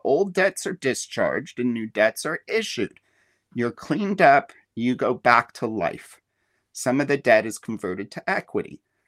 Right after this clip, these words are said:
There's personal bankruptcy. It took us a hundred years. We didn't have a bankruptcy law until around eighteen ninety-six.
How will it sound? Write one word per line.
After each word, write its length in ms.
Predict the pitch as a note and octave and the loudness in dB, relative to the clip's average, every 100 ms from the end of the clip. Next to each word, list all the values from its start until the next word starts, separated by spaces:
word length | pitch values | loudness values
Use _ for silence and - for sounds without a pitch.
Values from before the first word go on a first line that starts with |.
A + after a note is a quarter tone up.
| - | -4
There's 180 | C3 | -4
personal 600 | C3+ - A#3+ B3+ - F#3+ | -4 -4 -2 -2 -4 -4
bankruptcy. 760 | - G#2+ F#2+ - - - D2+ C#2+ _ _ _ _ _ _ | -4 -4 -4 -6 -8 -8 -10 -10 _ _ _ _ _ _
It 220 | - B3 C4 | -2 -2 0
took 260 | C4+ B3+ | 0 2
us 200 | G#3+ - | 2 4
a 80 | D3+ | 2
hundred 640 | C3 G3+ G3+ G#3+ G3+ F#3 | 2 -2 -2 -2 -2 -2
years. 480 | C#3 C3+ G#2+ - - | 0 0 0 -6 -14
We 180 | B2 D3 | -4 -2
didn't 340 | F3+ A3 G#3+ - | -2 -2 -4 -6
have 520 | - D#3+ D3+ D3+ C#3+ - | -2 6 8 8 6 0
a 60 | |
bankruptcy 640 | B2+ A#2+ C#3+ D#3 C#3+ - B2+ | -6 -2 -4 -4 -10 -8 -4
law 220 | B2+ B2+ | -2 -2
until 380 | B2+ - A#2+ A#2+ | -4 -6 -4 -4
around 360 | A#2 A2 A2 - | -2 -4 -4 -8
eighteen 480 | A#2+ C3+ - D3 C3 | -10 -10 -8 -8 -4
ninety-six. 1040 | B2 A#2+ A2+ G#2 - C#3 - - - - | -4 -4 -8 -10 -10 -8 -8 -10 -20 -20